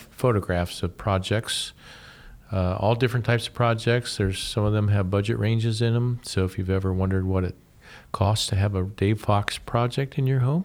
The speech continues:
you can go there and get an idea. Of course, you can always call us and have one of our consultants come out and talk to you as well. <clears throat> And then you can go to dave fox radio dot com, and there's all of our previously broadcast shows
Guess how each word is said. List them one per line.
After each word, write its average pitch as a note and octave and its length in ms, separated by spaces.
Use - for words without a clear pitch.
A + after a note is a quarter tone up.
you G#2+ 100
can G2 160
go G2 220
there G2+ 180
and C3+ 120
get G2+ 200
an F#2 140
idea. F#2 420
Of - 80
course, G2+ 220
you G#2+ 80
can - 120
always F#2+ 280
call G2 300
us B2+ 220
and F2 160
have G2 160
one G2 100
of F#2+ 120
our F#2 100
consultants - 540
come - 180
out F2+ 120
and G2 100
talk F2+ 220
to F#2+ 120
you F2+ 60
as F2+ 160
well. A2+ 260
<clears throat> - 920
And A#2 100
then B2+ 160
you B2 100
can A#2 120
go A#2+ 120
to A2+ 80
dave G#2+ 260
fox G2+ 360
radio G2+ 580
dot E2+ 300
com, F#2 420
and F#2+ 140
there's A2 500
all F#2+ 160
of G2+ 60
our G2 100
previously G2+ 440
broadcast F#2+ 540
shows G2 720